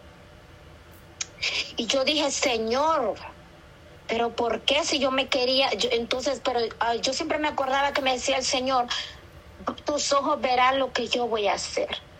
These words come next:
Y bueno, y me vine al nuevo apartamento, estábamos de pared a pared. Y yo tenía, el, era más grande, y yo tenía un cuartito, en mi cuarto hay un closet.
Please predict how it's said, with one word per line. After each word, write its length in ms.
Y 140
bueno, 320
y 60
me 160
vine 260
al 100
nuevo 180
apartamento, 1000
estábamos 560
de 100
pared 320
a 80
pared. 400
Y 180
yo 240
tenía, 720
el, 200
era 240
más 220
grande, 500
y 100
yo 140
tenía 260
un 100
cuartito, 640
en 220
mi 120
cuarto 420
hay 120
un 120
closet. 520